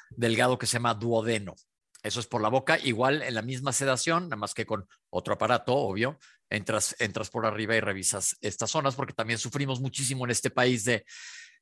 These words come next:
reflujo, esofagitis, gastritis, etcétera. Es el pan de todos los días. La cosa es checarnos, la cosa es no dejar las cosas tiradas para después,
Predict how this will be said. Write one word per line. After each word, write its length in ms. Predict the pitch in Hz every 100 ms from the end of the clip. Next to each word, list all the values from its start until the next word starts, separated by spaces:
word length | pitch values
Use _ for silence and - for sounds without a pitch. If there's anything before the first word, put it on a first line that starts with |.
| _ -
reflujo, 920 | 151 147 202 190 175 170 160 151 -
esofagitis, 1040 | 139 127 - 147 127 - 185 - 151 120 113
gastritis, 680 | 127 - 160 165 - 147
etcétera. 560 | 117 - 139 - 131 123
Es 160 | 113 120
el 80 |
pan 240 | 107 117 113
de 80 | 104
todos 200 | 110 104
los 180 | 92
días. 420 | 90 82 - - _ _ _ _ _ _ _ _ _ _ _ _ _ _ _ - -
La 180 | 143
cosa 220 | - 247 302
es 160 | 294
checarnos, 560 | - 175 - 139 123 107
la 120 | 117
cosa 180 | 175 208
es 60 |
no 100 | 190
dejar 260 | 190 185 170
las 180 | 160 -
cosas 300 | 147 160 -
tiradas 380 | 135 127 143 -
para 180 | 131
después, 380 | 110 - 139 131